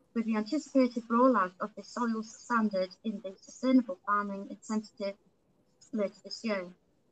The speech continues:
Healthy soils are central to farming, and maintaining good soil health benefits not only the environment, but also productivity and profitability. So Felicity, it's great to be talking to you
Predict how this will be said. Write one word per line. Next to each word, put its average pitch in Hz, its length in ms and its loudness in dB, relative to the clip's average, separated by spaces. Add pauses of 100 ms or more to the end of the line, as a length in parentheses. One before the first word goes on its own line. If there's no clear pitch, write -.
(460)
Healthy 302 280 4
soils 220 500 0 (100)
are - 60 -16
central 262 500 0
to - 120 -20 (100)
farming, 208 500 2 (140)
and 208 160 -2
maintaining 208 600 -2
good 269 220 2
soil 285 380 0
health 214 400 -4 (260)
benefits - 460 2
not 220 100 -2 (100)
only 233 240 4
the 220 140 -2
environment, 226 580 2 (380)
but 254 120 -2
also 247 360 2 (120)
productivity 214 760 -2 (160)
and 185 220 -10 (160)
profitability. - 800 -12 (1700)
So 302 140 4
Felicity, 302 460 4
it's - 140 4
great 302 280 8
to - 60 -20
be 311 80 -8
talking 254 340 2
to - 160 -2
you 226 80 -2